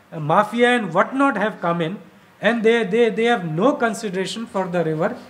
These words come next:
whatsoever. Traditional use of rivers for navigation and commerce is well known.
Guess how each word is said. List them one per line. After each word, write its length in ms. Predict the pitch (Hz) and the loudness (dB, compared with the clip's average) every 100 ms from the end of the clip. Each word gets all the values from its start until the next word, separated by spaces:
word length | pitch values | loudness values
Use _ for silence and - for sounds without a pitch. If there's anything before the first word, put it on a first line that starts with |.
| - - - | -20 -20 -10
whatsoever. 600 | 151 208 214 165 135 - - - _ _ - - - - - - - - | 2 2 2 -4 -4 -6 -18 -20 _ _ -20 -20 -20 -20 -20 -20 -20 -6
Traditional 500 | 180 190 269 285 294 | 0 0 0 2 2
use 240 | 254 254 262 | 4 4 2
of 180 | 202 | 2
rivers 340 | 208 220 254 254 | 0 2 0 2
for 160 | 240 | 0
navigation 600 | 202 165 214 214 240 262 262 | 0 -4 -4 -4 -4 -2 -4
and 180 | 254 | -2
commerce 380 | 190 180 240 247 | 0 2 2 0
is 160 | 254 175 | -4 0
well 180 | 170 165 | 0 2
known. 300 | 165 131 | 0 -2